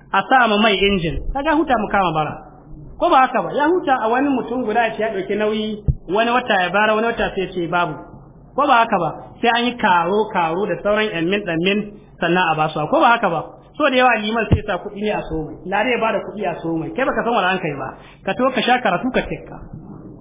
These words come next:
Ko? Ka gani ba? To kaga an ka ce yanzu an ce kowane naira goma goma. To sai ka ce aza haraji. Shi ma aza ma jizya. Ina aya, ina hadisi? Ko?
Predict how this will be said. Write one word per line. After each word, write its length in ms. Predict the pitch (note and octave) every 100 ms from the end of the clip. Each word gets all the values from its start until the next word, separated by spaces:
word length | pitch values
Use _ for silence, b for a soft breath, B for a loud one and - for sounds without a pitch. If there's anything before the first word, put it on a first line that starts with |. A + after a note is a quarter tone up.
| - -
Ko? 140 | C#4+ B4+ - B B - -
Ka 120 | B3+
gani 200 | C4+ C4+
ba? 140 | B3 A#3+ - -
To 80 | B3
kaga 240 | D#4 F4+ F#4
an 60 | E4+
ka 80 | -
ce 80 |
yanzu 220 | C4 A#3+ C4+
an 160 | D4 D#4
ce 140 | A#3+ -
kowane 240 | C4+ C#4
naira 300 | A3+ A#3 A3+ F3+
goma 240 | G#3 A3 F3
goma. 300 | F3 F#3 E3 - B -
To 80 | G3+
sai 80 | D#4+
ka 80 | -
ce 100 | C4
aza 160 | C#4+ C4
haraji. 320 | A3 A3+ A3 G3+ - - - - -
Shi 160 | - C4
ma 220 | C4+ C4+
aza 160 | C4 A3+
ma 140 | A#3
jizya. 340 | A3+ B3 C4 A3+ - - G#3
Ina 160 | A3
aya, 260 | B3 C4 A#3 A3
ina 140 | A#3+ A3
hadisi? 320 | F#3+ B3 A3+ - - - - - D#3 - - E3 - - - -
Ko? 120 | -